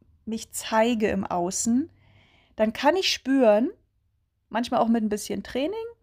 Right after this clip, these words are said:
ne, wenn ich das jahrelang, äh, nicht so zugelassen hab, doch ich kann spüren, ob das mir entspricht oder nicht. Ich kann spüren, ich bin jetzt Yvonne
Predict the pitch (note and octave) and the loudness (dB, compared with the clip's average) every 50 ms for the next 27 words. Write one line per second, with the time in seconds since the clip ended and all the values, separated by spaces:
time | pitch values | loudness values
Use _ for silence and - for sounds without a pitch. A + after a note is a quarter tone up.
0 | _ _ - G#3+ B3+ D4 A#3+ A3 A3 A3 - - A3 - - G#3 G3+ G#3 G#3 G#3+ | _ _ -6 -4 -2 -2 0 -2 -2 -4 -6 -8 -12 -4 0 2 4 4 4 2
1 | G3+ G3+ G3+ G3+ G#3 - - - - G#3+ G3+ G3+ G3+ G#3 G#3 - - G#3+ G#3+ - | 2 0 -2 -2 -6 -10 -10 -8 -6 -6 -4 -4 -4 -6 -6 -6 -8 -8 -8 -6
2 | - C#4 C#4 C#4 C4 B3 B3+ - C4+ C4+ C4 C4+ C#4+ C#4+ - _ _ _ _ - | -4 -2 0 2 2 2 0 0 -2 -2 -2 -4 -4 -6 -8 _ _ _ _ -20
3 | - _ _ - A3 - - A3+ - - - B3 C4 D4 F4 F#4 - - - _ | -20 _ _ -6 -6 -4 -4 -8 -8 -6 0 4 4 4 4 2 -2 -8 -10 _
4 | - A#3 A#3 A#3+ A#3 A#3+ B3+ C4 - _ _ _ _ _ _ _ _ _ _ _ | -4 0 2 2 2 2 2 -2 -4 _ _ _ _ _ _ _ _ _ _ _
5 | - B3 B3 - _ A#3+ A3 - - - - A3+ A#3+ D4 D#4+ - A#3 A#3 - - | -4 -4 -4 -4 _ -4 -4 -4 -6 -2 0 2 4 4 4 4 2 -2 -4 -6
6 | - A#3+ A#3 - - G3+ G#3 G3+ G3 F#3 F#3 - - _ _ _ _ _ _ _ | -6 -6 -6 -6 -6 -6 -6 -4 -4 -6 -8 -12 -16 _ _ _ _ _ _ _
7 | _ _ _ _ _ _ _ _ _ _ _ _ _ _ _ _ _ _ _ _ | _ _ _ _ _ _ _ _ _ _ _ _ _ _ _ _ _ _ _ _
8 | _ _ _ _ _ _ _ _ _ _ _ _ _ _ _ - A3+ - - C#4 | _ _ _ _ _ _ _ _ _ _ _ _ _ _ _ -6 -6 0 2 2
9 | D#4 E4+ - - - B3+ C#4 D4+ C4+ - C#4+ C4+ - - B3+ A#3 A#3 A3 A3 - | 2 2 0 -2 -2 0 2 2 2 0 -4 -6 -6 -4 -2 0 0 0 -2 -4
10 | - - - G3+ F#3 G3 G#3 C4 G4 | -8 -12 -10 0 4 6 6 6 4